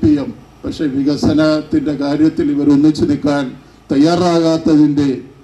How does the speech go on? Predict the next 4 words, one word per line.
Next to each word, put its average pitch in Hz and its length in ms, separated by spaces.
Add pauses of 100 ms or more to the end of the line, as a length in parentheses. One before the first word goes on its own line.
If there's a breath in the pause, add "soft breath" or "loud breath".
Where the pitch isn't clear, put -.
(1040)
ദുരന്ത 165 500
ഫലങ്ങളാണ് 170 720
മുരുക്കുമൂട് 160 680
അടക്കമുള്ള 160 800